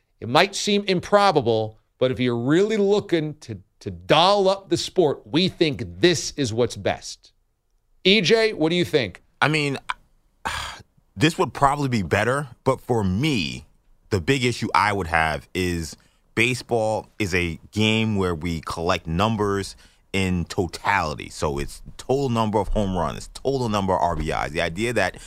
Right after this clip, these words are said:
Speaker 2: you're gonna go to a hundred and thirty game season,
Speaker 1: Yeah.
Speaker 2: and now all your home run races, like, think about how Aaron Judge's race kinda just, like, captured a lot of the attention of the America. This season, even Matt Olson going plus fifty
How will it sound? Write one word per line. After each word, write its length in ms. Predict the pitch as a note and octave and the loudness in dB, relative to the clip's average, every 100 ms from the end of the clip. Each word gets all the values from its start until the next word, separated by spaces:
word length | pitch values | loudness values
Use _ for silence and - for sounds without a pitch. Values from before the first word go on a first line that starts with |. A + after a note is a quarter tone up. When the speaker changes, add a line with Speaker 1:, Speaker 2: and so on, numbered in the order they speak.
| - - | -20 -6
Speaker 2:
you're 100 | F2+ | 0
gonna 140 | G2+ | 0
go 160 | F2+ F#2+ | 0 0
to 120 | F#2+ | 0
a 80 | D#2 | 0
hundred 300 | E2 A#2+ A2+ | 0 0 0
and 160 | G2+ - | -2 0
thirty 280 | A2 G#2+ F#2 | -2 0 -2
game 300 | F#2 F2+ D#2 | -2 -2 -4
season, 560 | - A2 E2 C#2+ C2+ - - | -6 -6 -4 -8 -10 -14 -12
Speaker 1:
Yeah. 120 | D#2+ - | -6 0
Speaker 2:
and 140 | G3+ | 4
now 320 | G#3 G3+ G3 - | 4 4 2 -2
all 240 | A2 A#2+ A#2+ | 0 2 2
your 220 | A2 F#2+ | 0 0
home 280 | - D#3+ D#3 | 0 0 0
run 180 | D#3+ | 0
races, 340 | C#3+ C#3+ C#3 A#2+ | 0 -2 0 0
like, 100 | G#2+ | 0
think 140 | C#3+ | 0
about 140 | C3+ A#2+ | 0 2
how 320 | A#2 G#2+ - _ | 0 -2 -6 _
Aaron 300 | F#2+ A#2 A#2 | 2 2 0
Judge's 340 | G2 G#2+ A2 | -2 -2 -2
race 220 | G2 G#2+ - | -2 -2 -2
kinda 220 | G#2+ G2+ | -2 -2
just, 180 | F2+ - | -4 -4
like, 160 | F#2 F2 _ | -4 -4 _
captured 560 | - G#2 - A2+ G2 F2 - - - | -2 0 0 -4 -4 -6 -16 -6 0
a 60 | |
lot 200 | F#2+ G#2 | 2 2
of 120 | G2+ | 2
the 180 | F#2 G2 | 0 -2
attention 400 | F#2 A#2 G#2 G2+ | 0 -2 -2 0
of 240 | F#2+ F2 D2 | 0 -2 -4
the 220 | E2+ D#2+ | -4 -2
America. 540 | E2 F#2+ B2 A#2 A2 F#2 - - _ | 0 0 0 0 -2 -4 -12 -20 _
This 180 | - B2+ | -2 0
season, 480 | - - C3+ A#2+ A2+ | -2 -6 -4 -2 0
even 280 | G#2+ A2 G2+ | 0 0 2
Matt 240 | G2 G2+ - | 2 2 -2
Olson 420 | G#2 B2+ - A2 | -4 -2 -2 -2
going 340 | F#2 G#2 G2+ F2+ | 0 0 -2 -4
plus 280 | - G2 - | -4 -6 -4
fifty 600 | - B2+ - A#2+ A2 | -6 -6 -4 -4 -4